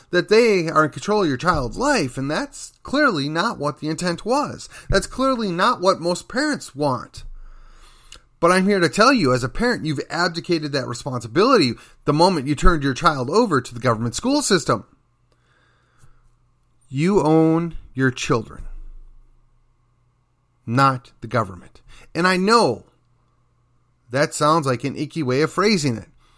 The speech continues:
But until your child is an adult or an emancipated minor, you are responsible for everything about that child,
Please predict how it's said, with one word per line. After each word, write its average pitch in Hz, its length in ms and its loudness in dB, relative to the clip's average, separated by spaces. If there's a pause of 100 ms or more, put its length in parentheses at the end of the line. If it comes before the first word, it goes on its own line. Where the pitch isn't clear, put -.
(640)
But 151 260 4
until 190 320 0
your 262 180 -2
child 123 480 0
is 143 140 -4
an 170 80 0
adult 127 560 -4 (280)
or 143 120 2
an 139 60 2
emancipated 165 760 2
minor, 127 560 0 (380)
you 220 580 4
are 175 540 2 (220)
responsible 151 640 0
for - 180 -20 (160)
everything 202 640 -2
about 139 300 0
that 139 180 0
child, - 420 -8